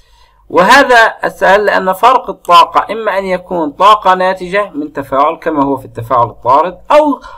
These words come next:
طاقة يمتصها التفاعل كما في التفاعل الماس، وبالتالي هنا سيكون لا يوجد أي خلاف بجزئية قانون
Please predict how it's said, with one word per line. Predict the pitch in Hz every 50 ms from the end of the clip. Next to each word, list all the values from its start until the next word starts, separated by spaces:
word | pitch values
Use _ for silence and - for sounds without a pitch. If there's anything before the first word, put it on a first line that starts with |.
| - _ _ _
طاقة | - - - - - 202
يمتصها | 196 196 185 175 185 175 - - 185 175 170
التفاعل | 165 - - 143 - 147 143 147 147 175 170
كما | - - 160 160 156
في | 147 147
التفاعل | 143 - - 123 117 - 127 131 127 117 120 123 117 120 - _ _ _ _ _ _ _ 139
الماس، | 135 135 139 151 170 185 202 - - 175
وبالتالي | 170 165 - 170 156 - _ _ _ - 156 156 156 151 151 151 151 147 - _ _ _ _ _
هنا | 139 147 151 151 147
سيكون | 143 - 147 135 135 131 - - - 135 135 135 135 131
لا | 131 139 170 185
يوجد | 185 180 175 170 156 160 160 143 - - 165
أي | 160 151
خلاف | - - 143 135 139 139 135 135 - - _ 123
بجزئية | 127 139 135 127 120 117 123 120 113 - - 127 127 120 120 120 120 120 117 - - - _ _ _ - - - - -
قانون | - 127 123 123 123 120 120 120 117 117 117 113